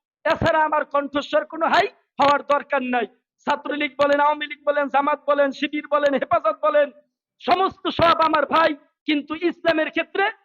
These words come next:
কোনো বাধা নাই। সুতরাং ইসলামকে আমরা ধারণ করব, আল্লাহ পাকের যে পরিবর্তন করছে, এটা আমরা ধরে রাখি। এক মাস পরে যেন মানুষ না বলে, "এখন যেই পার্টি আসছে ওরা আরো খারাপ।" এজন্য আপনি সতর্ক থাকবেন, জ্বালাই পোড়া ওর মধ্যে কোনো শান্তি নেই।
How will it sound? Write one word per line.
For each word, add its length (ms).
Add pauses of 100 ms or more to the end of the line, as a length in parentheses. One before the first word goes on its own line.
কোনো 200
বাধা 260
নাই। 200 (300)
সুতরাং 400 (100)
ইসলামকে 500
আমরা 240
ধারণ 340
করব, 300 (460)
আল্লাহ 320
পাকের 460 (800)
যে 260
পরিবর্তন 680
করছে, 300
এটা 220
আমরা 220
ধরে 260
রাখি। 460 (220)
এক 200
মাস 220
পরে 240
যেন 200
মানুষ 340
না 120
বলে, 360 (260)
"এখন 320
যেই 180
পার্টি 300
আসছে 260
ওরা 220 (100)
আরো 240
খারাপ।" 340 (680)
এজন্য 340
আপনি 240
সতর্ক 420
থাকবেন, 360
জ্বালাই 340
পোড়া 200
ওর 140
মধ্যে 180
কোনো 160
শান্তি 380
নেই। 140